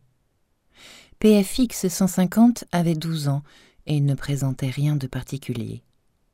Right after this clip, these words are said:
Elle n'avait pas l'air en avance sur son âge. Elle était un peu mignonne, sans être jolie. Son visage ahuri disait son innocence.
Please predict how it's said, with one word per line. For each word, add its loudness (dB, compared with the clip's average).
Elle 0
n'avait 0
pas -4
l'air -2
en 0
avance -4
sur -8
son -4
âge. -6
Elle 0
était 0
un 4
peu -4
mignonne, 4
sans -4
être -6
jolie. -4
Son 4
visage 2
ahuri 2
disait -2
son -4
innocence. -6